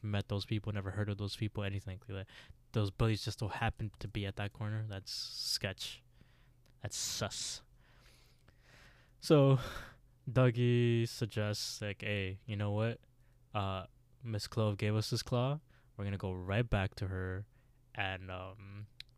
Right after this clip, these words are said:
we're gonna give it, we're gonna give it back to her, tell her we're sorry." And Kevin's like, "No, <laughs> we ain't doing that." He's like, "Come on, man. Like, at least if I tell, if we tell them, then, um, uh, my, my, um,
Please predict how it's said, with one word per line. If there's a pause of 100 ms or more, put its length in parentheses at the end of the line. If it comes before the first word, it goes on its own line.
we're
gonna
give
it, (140)
we're
gonna
give
it
back
to
her,
tell
her
we're
sorry." (520)
And
Kevin's
like,
"No, (440)
<laughs>
we
ain't
doing
that." (880)
He's
like,
"Come
on,
man.
Like,
at
least
if
I
tell,
if
we
tell
them, (420)
then,
um, (840)
uh, (420)
my,
my,
um,